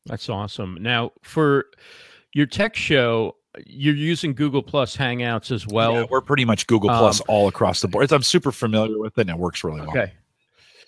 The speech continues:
Speaker 1: And do you have a, a live audience, or you're just using that to record the interview and then
Speaker 2: Yeah, no, we do the same thing at work that I do with my tech show. So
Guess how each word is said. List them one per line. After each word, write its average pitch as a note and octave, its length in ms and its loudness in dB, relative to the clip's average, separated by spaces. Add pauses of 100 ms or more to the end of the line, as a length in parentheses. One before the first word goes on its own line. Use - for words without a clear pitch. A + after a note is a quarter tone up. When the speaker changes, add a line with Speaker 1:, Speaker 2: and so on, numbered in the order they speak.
(640)
Speaker 1:
And E3 240 2
do E3+ 80 0
you G3 140 2
have D#3 200 4
a, C3 260 0
a C#3 60 2
live A#2+ 380 2
audience, E3 520 0
or - 80 -4
you're C3+ 140 2
just C3 240 -2
using C3+ 380 2
that A#2 200 2
to B2+ 120 -4
record A#2 500 -2
the A2 140 0
interview G#2+ 640 0
and G2 140 -4
then G2 220 -4
Speaker 2:
Yeah, B2 200 4
no, A#2 200 2
we C3+ 240 2
do F3+ 160 2
the B2+ 100 2
same C#3+ 460 0
thing C3 300 0
at F#2 100 -4
work G#2+ 280 2
that G2+ 120 2
I F#2+ 80 0
do G2+ 180 2
with G2+ 160 2
my F2+ 100 -4
tech - 220 -6
show. E2 300 -6
So - 300 -4